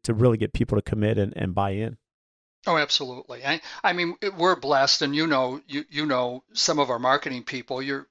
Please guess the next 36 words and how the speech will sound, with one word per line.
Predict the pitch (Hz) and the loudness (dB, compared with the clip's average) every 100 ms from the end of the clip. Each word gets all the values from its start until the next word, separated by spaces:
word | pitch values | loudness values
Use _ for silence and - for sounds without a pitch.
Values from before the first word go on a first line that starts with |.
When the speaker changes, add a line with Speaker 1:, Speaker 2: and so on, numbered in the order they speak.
| - | -12
Speaker 2:
connected | 139 120 - 143 | -6 -6 -8 -18
with | 120 - | -16 -12
them, | 139 131 - - - - | -8 -8 -10 -16 -18 -4
but | 160 | 2
we're | 151 170 | 4 4
blessed | 139 135 131 143 | 4 2 2 0
with | 127 | -4
an | 127 | -4
outstanding | 117 - - 139 135 127 120 | -4 -2 -2 -2 -6 -8 -10
marketing | 117 117 127 147 131 123 | -8 -6 -6 -6 -8 -8
organization | 120 120 117 123 123 - 123 | -10 -8 -10 -8 -6 -6 -8
that | 127 | -10
really | 135 160 156 135 | -2 2 2 2
assisted | 117 - 151 - - 139 | 2 2 4 2 0 -2
us | 123 143 123 - - _ - _ - | 0 0 0 -2 -4 _ -20 _ -8
in | 143 | -6
putting | - 147 139 135 | 0 0 0 -2
together | 139 131 127 135 | -4 -2 -2 -4
the | 127 120 | -6 -8
tools | - 139 135 139 123 | -4 -2 0 0 -4
and | 113 113 | -10 -8
resources | 139 156 - 127 120 143 123 | -2 0 0 -2 -2 -2 -4
that | 131 131 | -10 -10
were | 123 | -12
needed | 127 135 135 - | -10 -8 -8 -8
to, | 139 120 _ _ _ _ - | -8 -10 _ _ _ _ -8
to, | - 139 | -6 -6
to | - 139 | -6 -6
train | - 127 135 165 | -6 -4 -6 -8
people. | 143 127 - - | -12 -16 -16 -12
Because, | 143 151 143 | -8 -4 -2
I | |
mean, | 135 139 | 0 0
we | 170 | -2
couldn't | - 160 139 | 0 0 2
have, | 123 | 0